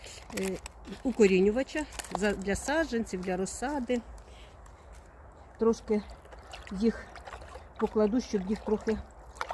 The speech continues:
замочити. Ну, вода щас поступово, вона, е, укорінювач у воді розтане, бо вода холодна,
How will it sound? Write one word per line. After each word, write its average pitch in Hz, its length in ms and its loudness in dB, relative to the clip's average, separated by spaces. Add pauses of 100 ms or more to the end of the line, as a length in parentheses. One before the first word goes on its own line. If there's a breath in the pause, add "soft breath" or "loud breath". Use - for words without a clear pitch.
замочити. 190 760 4 (1300)
Ну, 277 80 -2
вода 202 200 2
щас 190 260 -2
поступово, 185 500 -2
вона, 185 280 0 (320)
е, 180 220 -2 (840)
укорінювач 196 680 4 (220)
у 202 80 -4
воді 190 400 0 (2250)
розтане, 208 560 0
бо 175 120 -2
вода 185 260 0
холодна, 226 560 0